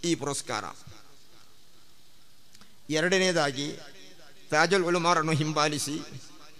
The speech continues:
ಸುನ್ನ ಜಮಾತ್ಗಾಗಿ ಹೋರಾಡುತ್ತಿರುವ ನಕೀಬು ಸಾದಾತ್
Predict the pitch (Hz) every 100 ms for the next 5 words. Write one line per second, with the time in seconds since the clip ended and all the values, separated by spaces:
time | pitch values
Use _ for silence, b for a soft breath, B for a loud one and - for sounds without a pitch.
0 | - - - 170 202 175 180 175 175 160
1 | 156 151 135 151 156 151 - 139 147 147
2 | - - - - - - - - - -
3 | - - - - - - - - - -
4 | - - - - - - - - - 156
5 | 156 196 185 180 180 170 165 165 143